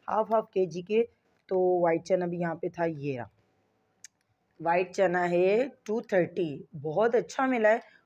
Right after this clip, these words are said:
और ये दो packet लिए हैं तो चार सौ साठ के हमें मिले हैं। अब आप ख़ुद लगा लीजिएगा कि क्या, कितने का पड़ा, इसके अंदर क्या है। अच्छा जी, ये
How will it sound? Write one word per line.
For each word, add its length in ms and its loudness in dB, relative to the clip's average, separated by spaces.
और 100 0
ये 540 2
दो 200 0
packet 300 0
लिए 120 -4
हैं 80 -4
तो 80 -14
चार 260 -4
सौ 140 -8
साठ 360 -6
के 100 -4
हमें 260 -10
मिले 240 -12
हैं। 120 -16
अब 120 0
आप 220 0
ख़ुद 180 -2
लगा 300 2
लीजिएगा 480 2
कि 600 -4
क्या, 200 4
कितने 500 -6
का 100 -2
पड़ा, 180 0
इसके 300 -6
अंदर 260 -4
क्या 220 -8
है। 200 -8
अच्छा 180 -2
जी, 120 -10
ये 280 2